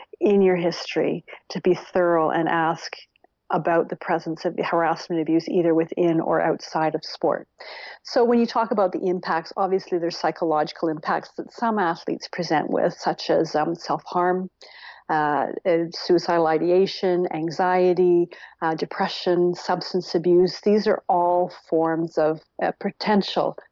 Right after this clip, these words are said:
presentations of abuse and harassment of, in sport. Athletes may also present with physical repercussions. So the athlete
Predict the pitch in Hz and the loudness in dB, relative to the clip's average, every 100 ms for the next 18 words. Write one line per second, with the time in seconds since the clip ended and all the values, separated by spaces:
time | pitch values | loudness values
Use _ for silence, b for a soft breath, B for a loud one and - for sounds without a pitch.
0 | _ 190 165 170 175 170 170 - 156 160 | _ -4 -2 -2 -2 -4 -2 -6 -2 -2
1 | 156 151 160 - 165 151 151 - 160 151 | -2 -2 -2 -4 -4 -2 -2 -2 -2 -2
2 | _ - 165 - - 165 151 - _ _ | _ -2 0 0 -2 0 0 -2 _ _
3 | _ _ - - B B B - 330 311 | _ _ -18 -18 B B B -2 2 2
4 | 294 254 240 190 196 - 208 - 202 151 | 2 0 2 2 2 0 -2 -2 -2 -2
5 | - 190 - _ - 262 262 - - - | -2 -4 -6 _ 0 0 0 -2 -2 -4
6 | - _ b b 180 170 165 - 165 - | -6 _ b b 2 2 0 -4 -6 -6
7 | - 170 - - 196 190 B B B 214 | -10 -14 -8 0 2 2 B B B -2
8 | - 226 240 - 214 202 | 0 -4 -4 0 0 0